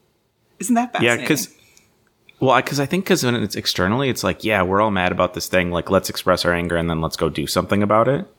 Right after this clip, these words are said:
Speaker 2: It's like
Speaker 1: Mm-hmm.
Speaker 2: a way to, like, get people fired up.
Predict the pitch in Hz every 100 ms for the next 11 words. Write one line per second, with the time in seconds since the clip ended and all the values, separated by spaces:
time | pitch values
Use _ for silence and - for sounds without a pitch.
0 | 190 101 196 196 90 85 85 85 80 -
1 | - _ _ _ - _ - - - -
2 | - _ - _ _ - 107 95 92 82
3 | 80 - - 95 82 78 90 -